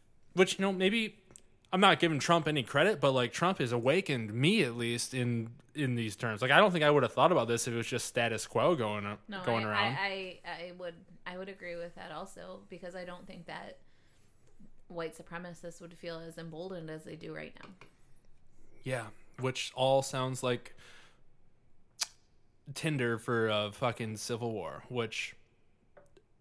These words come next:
Speaker 1: is probably gonna happen. Um,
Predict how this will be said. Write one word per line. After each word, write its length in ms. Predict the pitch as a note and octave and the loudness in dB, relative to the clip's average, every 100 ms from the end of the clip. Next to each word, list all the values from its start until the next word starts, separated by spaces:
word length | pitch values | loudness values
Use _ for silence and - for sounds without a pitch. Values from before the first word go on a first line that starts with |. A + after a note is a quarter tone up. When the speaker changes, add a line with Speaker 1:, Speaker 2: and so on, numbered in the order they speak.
| _ | _
Speaker 1:
is 200 | C#3 B2+ | -2 -2
probably 400 | - B2+ C#3+ E3 | 0 2 2 2
gonna 180 | C#3+ C#3+ | 0 0
happen. 320 | A#2 A#2 D3 - _ - _ _ - _ _ _ - | -2 -4 -10 -12 _ -20 _ _ -20 _ _ _ -4
Um, 540 | B2+ A#2 A#2 A2+ A2 | 0 0 0 -2 -4